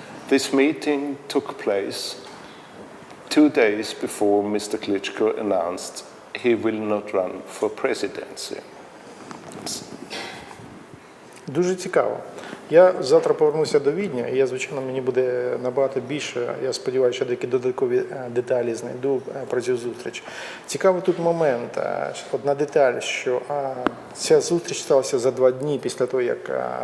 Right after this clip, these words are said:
Speaker 2: пан Кличко зняв свою кандидатуру на президентських виборах.
Speaker 1: So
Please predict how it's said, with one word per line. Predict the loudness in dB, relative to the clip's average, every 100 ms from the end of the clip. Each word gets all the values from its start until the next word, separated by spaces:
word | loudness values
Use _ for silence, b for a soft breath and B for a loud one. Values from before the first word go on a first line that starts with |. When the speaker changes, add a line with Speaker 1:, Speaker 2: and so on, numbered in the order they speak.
| -2
Speaker 2:
пан | -4 -2
Кличко | -4 0 0
зняв | 0 -2 -4
свою | -6 -6
кандидатуру | -2 0 0 0 0 -2
на | -4
президентських | -4 -2 -2 -4 -6 -2
виборах. | 0 0 -6 -16 -16 -18 B B B B B B
Speaker 1:
So | 2 4 6